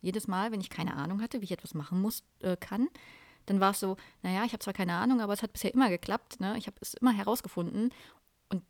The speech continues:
dann hat, da hat sich natürlich eine ganz andere... Ähm, ja, eine Einstellung und ein ganz anderer Umgang damit entwickelt, weil es hat plötzlich keine Panikattacken mehr verursacht, sondern es war einfach nur so, „Naja,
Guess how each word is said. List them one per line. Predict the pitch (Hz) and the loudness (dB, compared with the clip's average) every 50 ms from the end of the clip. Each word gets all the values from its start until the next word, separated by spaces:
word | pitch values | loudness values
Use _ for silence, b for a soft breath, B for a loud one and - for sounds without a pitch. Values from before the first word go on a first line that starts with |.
| _ _ | _ _
dann | - 196 190 - - 175 - _ _ _ _ _ _ - | -2 0 0 0 -2 -8 -12 _ _ _ _ _ _ -18
hat, | - - 185 - | -16 -14 -10 -6
da | 190 180 | -6 -4
hat | 196 220 | -4 -4
sich | - 233 208 | -4 -4 -4
natürlich | 214 202 220 214 208 | -4 -4 -4 -4 -4
eine | 196 | -2
ganz | 196 226 277 - - | -2 -2 -2 -2 -2
andere... | - 220 233 254 254 214 202 202 196 190 - - | -2 0 2 2 2 2 0 -2 -4 -4 -4 -6
Ähm, | 190 180 180 B B B B B B B B B B B B B _ _ _ _ _ _ _ _ _ _ _ _ _ _ _ | -8 -8 -10 B B B B B B B B B B B B B _ _ _ _ _ _ _ _ _ _ _ _ _ _ _
ja, | 185 190 | -6 -4
eine | 196 185 - - | -4 -4 -4 -2
Einstellung | - 214 277 330 - - 240 208 185 180 | -2 -2 -2 -2 -2 -4 -4 -4 -4 -4
und | 170 - | -4 -4
ein | 175 | -2
ganz | 180 202 202 - | -2 -2 -2 -4
anderer | 196 180 - 165 - | -4 -4 -6 -4 0
Umgang | - 262 339 339 214 170 165 | 2 2 4 4 2 2 2
damit | 160 156 165 165 - | 2 0 0 0 0
entwickelt, | 165 160 160 170 - 175 165 - | -2 -2 -2 -4 -4 -4 -6 -4
weil | 160 160 | -4 -6
es | 160 - - | -6 -6 -8
hat | 196 - _ | -12 -12 _
plötzlich | - - - 202 - - 190 | -10 -4 -4 -4 -4 -4 -8
keine | - - 185 170 | -6 -4 -4 -4
Panikattacken | - - - 202 233 - 240 202 - - 202 - - 180 - - 185 | -4 -4 -2 0 2 2 2 2 2 0 -2 0 -2 -4 -2 0 0
mehr | 170 175 175 | 0 0 0
verursacht, | - 190 202 185 208 185 202 208 214 - | 0 2 4 4 4 4 4 0 0 0
sondern | 208 196 | 0 -2
es | 196 196 | 0 0
war | 185 | -2
einfach | 185 202 214 220 | -2 0 2 2
nur | 220 202 | 2 2
so, | 202 202 202 | 2 0 -2
„Naja, | 196 208 220 240 262 | -2 -2 0 0 0